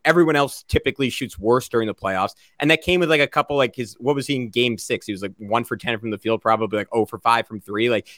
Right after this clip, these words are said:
he had some stinkers in there, so I, you can't wipe those out. But if you wanna wipe those out, you could say he had some great games.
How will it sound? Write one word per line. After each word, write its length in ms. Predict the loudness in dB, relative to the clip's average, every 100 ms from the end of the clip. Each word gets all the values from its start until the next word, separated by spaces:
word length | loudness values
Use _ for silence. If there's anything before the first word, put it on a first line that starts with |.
| 0
he 60 |
had 140 | 0 2
some 100 | -4
stinkers 460 | 0 0 0 -2
in 80 | -2
there, 160 | -2 0
so 240 | 0 -2 _ -6
I, 160 | -6 -6
you 140 | -10 -2
can't 240 | -2 0
wipe 180 | 0 0
those 160 | 0
out. 160 | 2 2
But 100 | 0
if 60 | -4
you 80 |
wanna 220 | 2 4 4
wipe 180 | 2
those 160 | 0 -4
out, 160 | -2 -2
you 60 |
could 100 | -6
say 120 | -4
he 40 | -4
had 100 | -4
some 120 | -6
great 260 | 2 2 4
games. 320 | 2 2